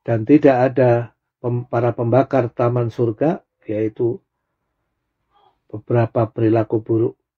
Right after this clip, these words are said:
seseorang, maka setetes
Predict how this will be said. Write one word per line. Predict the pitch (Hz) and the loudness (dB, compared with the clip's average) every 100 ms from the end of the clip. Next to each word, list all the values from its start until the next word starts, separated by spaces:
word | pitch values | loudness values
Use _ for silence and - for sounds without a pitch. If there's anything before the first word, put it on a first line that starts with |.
| _ | _
seseorang, | - - - 165 180 170 214 _ _ - _ _ _ _ _ | -18 -10 0 4 6 4 -4 _ _ -20 _ _ _ _ _
maka | 131 131 156 | -8 -2 -2
setetes | - 147 143 165 127 - - | 0 -2 0 0 -2 -6 -20